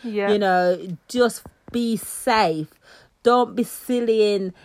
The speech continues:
Speaker 2: listening to rumors and rumors and more rumors.
Speaker 1: But I think it's like, like they say, stay in, stay safe, stay in, because, um, it does put pressure on everywhere else.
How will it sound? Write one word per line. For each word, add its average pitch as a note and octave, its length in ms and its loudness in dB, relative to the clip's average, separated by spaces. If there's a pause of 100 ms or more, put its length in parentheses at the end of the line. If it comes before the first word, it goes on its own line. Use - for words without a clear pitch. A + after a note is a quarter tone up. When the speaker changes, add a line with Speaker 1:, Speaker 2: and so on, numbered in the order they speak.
(160)
Speaker 2:
listening A3 720 2
to G3 200 0
rumors G#3+ 640 4
and E3+ 580 -4
rumors G3 640 2
and E3+ 220 -4
more F#3+ 220 0
rumors. D#3+ 640 0 (540)
Speaker 1:
But D4+ 80 0
I E4+ 40 4
think E4+ 280 -2
it's C#4 180 -6
like, C4+ 180 0
like B3 200 -2
they B3+ 80 -2
say, A3 260 -4
stay A3+ 380 0
in, G3+ 440 -6
stay C4 360 2
safe, A3 340 0
stay G#3 400 0
in, F#3+ 160 -4
because, A#3 400 -2
um, G#3+ 320 0
it - 160 -10
does C#4+ 180 -2
put - 260 -2
pressure G#3+ 360 -6
on G3 140 -2
everywhere G3+ 460 -2
else. F#3+ 340 -6